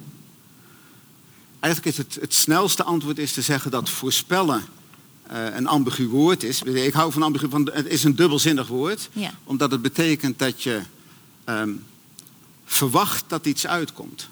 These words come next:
Speaker 1: Maar een verwachting, eh, die kan uitkomen als ik heel goed ben in voorspellingen.
Speaker 2: Mhm.
Speaker 1: Dus als ik voorspel dat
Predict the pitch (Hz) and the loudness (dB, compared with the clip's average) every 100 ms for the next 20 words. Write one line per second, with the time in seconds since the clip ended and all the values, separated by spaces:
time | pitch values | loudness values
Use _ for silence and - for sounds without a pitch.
0 | - 117 143 113 135 180 190 147 120 107 | -8 -6 -4 -4 -2 0 -2 -2 -2 -2
1 | 160 - - - - - - 123 120 110 | -6 -12 -20 -20 -20 -20 -12 -6 -4 -4
2 | 98 131 - 131 113 139 151 - 135 117 | -2 -4 -2 -2 0 2 2 0 0 0
3 | 113 117 110 120 107 127 123 - 117 117 | 0 -2 -4 -6 -4 0 0 -2 -6 -4
4 | 107 104 98 - 165 127 98 160 220 196 | -6 -8 -8 -2 0 0 -4 -6 -4 -2
5 | 190 117 120 107 104 - 101 - 139 123 | -2 -2 -4 -4 -6 -6 -6 -2 0 0
6 | 107 | -4